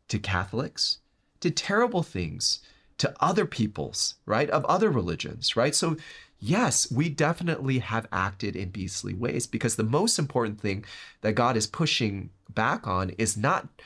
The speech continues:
a specific group or a specific, um, official allegiance that we make in name, but a way of behaving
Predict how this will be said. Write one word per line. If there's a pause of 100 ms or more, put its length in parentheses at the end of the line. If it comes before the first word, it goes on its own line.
(260)
a
specific
group (400)
or
a
specific, (920)
um, (1200)
official
allegiance
that
we
make
in
name, (680)
but (160)
a
way
of
behaving